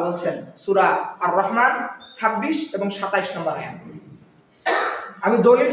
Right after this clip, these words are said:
সহকারে দিয়ে দিচ্ছি, যেহেতু এই কথাগুলো অনলাইনে চলে যাবে, অবশ্যই দেখবে মানুষ, অবশ্যই একটু হলেও উপকার হবে। সূরা আর রহমানের ছাব্বিশ এবং সাতাশ নম্বর আয়াতে আল্লাহ তাআলা বলেন, "কুল্লু মান আলাইহা ফান।"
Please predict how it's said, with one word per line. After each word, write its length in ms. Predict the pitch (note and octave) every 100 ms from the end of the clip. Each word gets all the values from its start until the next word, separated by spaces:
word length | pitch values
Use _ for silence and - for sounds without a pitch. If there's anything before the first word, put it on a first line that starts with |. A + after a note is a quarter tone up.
| C#4
সহকারে 380 | C4 B3+ B3 A3
দিয়ে 120 | A3 G3
দিচ্ছি, 240 | - - - - - -
যেহেতু 280 | F3 A3 A3+ A3 A3+
এই 80 | A#3+ A#3+
কথাগুলো 420 | A3 A3 A3 G#3+ G3 - - - F#3
অনলাইনে 360 | A3 G#3+ G#3 G3+
চলে 140 | G#3 F#3+
যাবে, 160 | F#3+ - - F#3+
অবশ্যই 380 | G#3 A3 G#3+ F#3+
দেখবে 220 | G3+ G3 G3+ F#3
মানুষ, 200 | F3+ - - - - - _ _ _
অবশ্যই 380 | E3 A3 A3+ A3 G#3
একটু 140 | A3 G#3+
হলেও 160 | G#3+ G3+
উপকার 320 | G3 A3 G3+
হবে। 160 | G3 F#3+ - - - - - _ _ _ _ _ -
সূরা 140 | G3+ G#3
আর 220 | - A#3+
রহমানের 400 | A#3+ B3 B3 A#3+
ছাব্বিশ 460 | A#3+ A3 G#3+ A#3+ B3
এবং 200 | B3 A#3+
সাতাশ 360 | A3 G#3+ A#3+
নম্বর 200 | A3+ A#3+
আয়াতে 200 | B3 A#3+
আল্লাহ 180 | A#3+ A#3+
তাআলা 220 | A#3+ A#3+
বলেন, 560 | A3+ A3+ A#3 B3 A#3+ B3 - - - - _ -
"কুল্লু 360 | B3+ C4 B3+ C#4
মান 280 | C#4+ D4 C#4+
আলাইহা 800 | C4 C4 C4+ C4+ C4 C4+ A#3+ B3
ফান।" 720 | B3 B3 B3 A#3+ A#3+ A#3+ A#3+